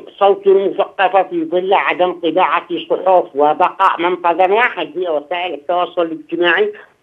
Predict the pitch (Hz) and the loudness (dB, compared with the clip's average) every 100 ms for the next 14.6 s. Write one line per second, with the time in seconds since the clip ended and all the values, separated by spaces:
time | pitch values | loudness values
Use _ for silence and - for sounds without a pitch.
0 | _ 165 180 185 175 170 160 185 160 160 | _ 2 2 2 0 0 0 0 -2 -2
1 | 165 165 175 151 170 180 165 190 175 170 | -2 -4 -6 0 2 2 0 -2 2 2
2 | 180 165 143 170 185 139 180 175 - - | 2 2 2 4 4 2 2 0 -2 -16
3 | - - 196 185 - 170 208 - 160 165 | -20 -2 0 0 -2 -2 -2 0 -2 0
4 | 180 151 190 170 190 220 240 214 240 262 | 0 0 0 -2 2 2 4 2 2 0
5 | 269 247 226 226 214 226 214 202 175 208 | 0 2 2 2 2 2 2 2 2 2
6 | 196 190 175 - 135 185 233 240 240 233 | 2 2 0 0 2 4 2 -2 2 2
7 | 233 220 220 - 220 185 214 214 202 175 | 2 -2 -6 -6 -4 -2 0 0 0 -6
8 | - 208 208 208 185 214 220 233 233 220 | -2 0 2 2 2 0 -2 -2 -2 -2
9 | 202 196 - 208 208 202 202 - - - | -4 -4 -2 -2 2 0 0 -8 -20 -20
10 | - 147 196 214 214 - - 214 202 196 | -10 -2 4 4 4 -2 0 2 2 2
11 | 175 202 175 175 165 165 165 175 156 147 | 0 0 0 0 -4 -4 -4 -2 -2 -4
12 | - 180 185 - 143 - 147 - 147 156 | -2 0 2 0 -6 -8 -10 -2 0 2
13 | 151 160 170 175 196 196 151 170 180 175 | 0 2 2 2 4 2 2 0 -2 0
14 | 175 190 156 165 180 | 0 2 2 4 2